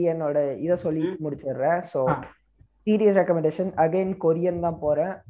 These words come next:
Speaker 1: Uh, it's a series called Devil Judge.
Speaker 3: Devil?
Speaker 1: Judge.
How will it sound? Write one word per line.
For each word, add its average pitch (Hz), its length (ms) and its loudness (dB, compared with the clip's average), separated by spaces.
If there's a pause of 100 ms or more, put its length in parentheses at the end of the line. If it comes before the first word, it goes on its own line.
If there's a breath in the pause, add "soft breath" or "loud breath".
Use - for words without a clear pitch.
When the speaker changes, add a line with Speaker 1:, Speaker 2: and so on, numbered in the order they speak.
(300)
Speaker 1:
Uh, 156 320 2
it's 160 160 -2
a 160 160 2
series 196 280 -6
called 170 200 0
Devil 160 220 4
Judge. 147 260 -2 (600)
Speaker 3:
Devil? 170 260 6 (1000)
Speaker 1:
Judge. 151 300 -4